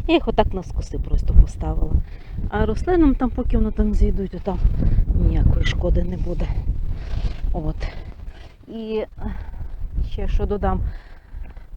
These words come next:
Е, тут, як я казала, я так вужче посіяла, а в тому парнику ширше,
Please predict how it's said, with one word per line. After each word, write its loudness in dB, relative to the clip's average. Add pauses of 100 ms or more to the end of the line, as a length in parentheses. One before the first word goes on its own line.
(160)
Е, 0 (300)
тут, -6
як 0
я -2
казала, 4
я 2
так -2
вужче -4
посіяла, -6 (680)
а -2
в -8
тому 2
парнику 0
ширше, -2